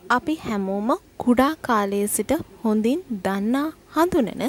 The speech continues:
සබන් වර්ගයක්. මෙම සබන් වර්ගය නිර්මාණය කරලා තියෙන්නේ විටමින් ඊ සහ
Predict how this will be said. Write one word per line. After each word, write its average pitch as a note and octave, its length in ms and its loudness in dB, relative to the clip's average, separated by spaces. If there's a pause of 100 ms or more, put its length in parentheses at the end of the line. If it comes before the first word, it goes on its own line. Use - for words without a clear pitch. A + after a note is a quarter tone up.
(380)
සබන් F3 540 4
වර්ගයක්. G#3+ 560 -4 (1900)
මෙම D4+ 200 8 (220)
සබන් B3 580 4
වර්ගය G3 480 -2
නිර්මාණය A3 680 -2
කරලා A#3 460 -2
තියෙන්නේ B3 560 0 (320)
විටමින් D4 560 4 (280)
ඊ F#4+ 200 6
සහ A#3 340 4